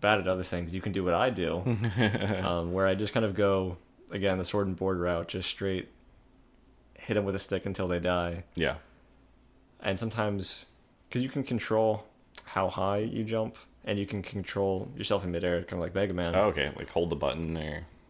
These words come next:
Speaker 2: joystick or what have you.
Speaker 1: Yeah. So you can use that to, like, make at-range attacks that you want
Speaker 2: Yeah.
Speaker 1: without putting yourself in harm's way, or maybe hitting people through the floor or other things.
Speaker 2: Oh, gotcha, like clipping through and stuff.
Speaker 1: Yeah.
Speaker 2: Okay.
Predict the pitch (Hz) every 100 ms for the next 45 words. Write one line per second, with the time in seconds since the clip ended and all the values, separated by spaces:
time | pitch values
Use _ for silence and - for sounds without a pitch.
0 | - 80 76 - 85 80 73 95 73 -
1 | - - - - - - - - - -
2 | - - 113 113 117 120 120 117 113 -
3 | 104 95 90 98 95 95 - - - -
4 | - _ - _ _ _ - - 101 -
5 | 95 98 90 82 87 95 98 - - -
6 | 113 104 107 107 - - 90 78 - 107
7 | 107 - 104 98 - 95 92 87 90 92
8 | 87 90 90 90 92 - - - _ -
9 | 104 104 98 104 98 104 101 - 95 92
10 | - 92 90 90 90 - - - - -
11 | - - 95 90 - 87 85 92 87 76
12 | 71 73 67 - 71 69 71 71 69 -
13 | 67 - - 82 - - - 98 -